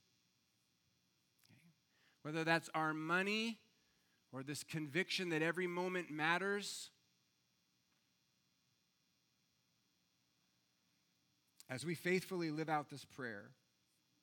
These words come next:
this way of life, we will,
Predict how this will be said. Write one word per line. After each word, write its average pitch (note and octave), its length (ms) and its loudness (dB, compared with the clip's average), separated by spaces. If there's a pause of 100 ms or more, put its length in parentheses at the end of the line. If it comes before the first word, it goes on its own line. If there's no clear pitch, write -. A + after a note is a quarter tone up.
(280)
this C#3+ 180 -2
way D3+ 380 4
of C3+ 180 0
life, C#3+ 400 2 (3000)
we G#3+ 220 4
will, F#3+ 480 4